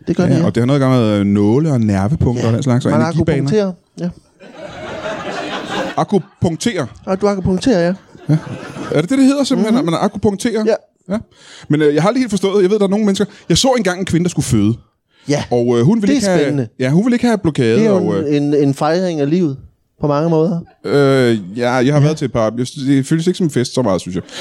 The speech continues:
Speaker 1: Jeg
Speaker 2: Men
Speaker 1: har også, jeg har også været til flere af dem.
Speaker 2: Har du det?
Speaker 1: Ja.
Speaker 2: Nå, men det, jeg vil fortælle
Speaker 1: Altså,
Speaker 2: dig.
Speaker 1: og jeg siger dig, sikke en stemning.
Speaker 2: Ja.
Speaker 1: Altså, det,
Speaker 2: Ja.
Speaker 1: det er bare så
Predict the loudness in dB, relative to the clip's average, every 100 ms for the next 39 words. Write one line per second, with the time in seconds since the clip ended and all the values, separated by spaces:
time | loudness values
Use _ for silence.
0 | -4 -2 0 0 -2 -2 -8 -10 -14 -12
1 | -4 0 0 0 0 -2 0 -4 -8 -4
2 | -2 0 2 0 0 0 0 2 0 -2
3 | -6 -2 -2 -2 -4 -4 -4 0 0 0
4 | -2 -2 -2 -4 -6 -2 -2 -2 -6 -2
5 | 0 0 -2 0 2 2 -2 -8 _ _
6 | -8 -2 -2 0 -2 0 0 0 0 0
7 | 0 0 0 2 2 4 4 2 2 2
8 | 0 -2 -6 -4 -4